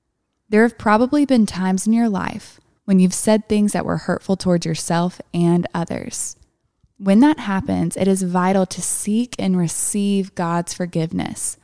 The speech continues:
Repent and thoughtfully give attention to your words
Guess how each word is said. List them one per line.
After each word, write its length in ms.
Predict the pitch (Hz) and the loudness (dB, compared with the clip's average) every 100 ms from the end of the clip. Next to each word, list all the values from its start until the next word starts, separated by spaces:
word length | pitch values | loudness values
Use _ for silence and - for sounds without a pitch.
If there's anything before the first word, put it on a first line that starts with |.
| _ _ _ | _ _ _
Repent 640 | - 190 - - 208 240 - | -2 -2 -2 -2 2 0 0
and 260 | 190 175 - | -2 -2 -2
thoughtfully 480 | 185 190 - 233 214 | -4 -4 0 0 2
give 160 | 196 | 2
attention 480 | 180 - 180 180 185 | 0 0 -2 0 -2
to 140 | - 180 | -2 0
your 160 | 175 | 0
words 540 | 170 - - - - | 0 -2 -4 -6 -10